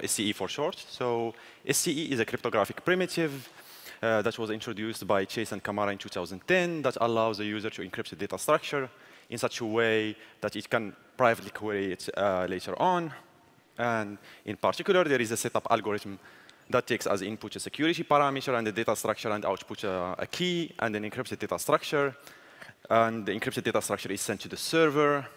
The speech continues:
And at query time, the user will run a token algorithm that takes as input a key and the query and will output a token.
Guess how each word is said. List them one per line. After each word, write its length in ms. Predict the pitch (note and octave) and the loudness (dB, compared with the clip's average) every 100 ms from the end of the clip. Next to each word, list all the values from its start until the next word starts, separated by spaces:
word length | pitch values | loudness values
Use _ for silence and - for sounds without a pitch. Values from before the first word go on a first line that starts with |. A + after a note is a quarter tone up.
| - - - - - | -20 -20 -20 -14 -2
And 280 | A2+ A2+ G#2 | 0 0 2
at 160 | A2 | 0
query 220 | - D3+ C3+ | 4 2 4
time, 360 | C#3+ C3+ B2+ | 4 4 2
the 80 | A#2 | 0
user 320 | A2+ A#2 A#2 | 0 0 2
will 220 | A2 G#2+ | 2 2
run 300 | G#2 G#2 G#2+ - | 2 0 -2 -6
a 60 | |
token 280 | - F3+ F#3+ | -2 0 6
algorithm 600 | C#3 C3 C3 B2 A#2 A2 - - - | 6 6 0 0 -4 -8 -14 -20 -2
that 180 | B2 - | -2 2
takes 220 | B2 A2+ | 2 2
as 180 | - A2 | 4 4
input 420 | F#2 A#2 - A2 - | 2 -4 -6 -8 -4
a 60 | |
key 440 | G#2 - F3+ E3+ D#3+ | -6 0 2 2 2
and 160 | B2 | 2
the 60 | A#2+ | 0
query 520 | - C3+ B2+ A#2 A2 - - - - - | 0 2 4 4 0 -6 -20 -20 -6 0
and 180 | A#2+ | 2
will 140 | A2+ G2 | 4 4
output 320 | G#2 - - | 4 0 -10
a 40 | |
token. 540 | - F3 D#3 D3+ C3+ | -4 -2 2 4 2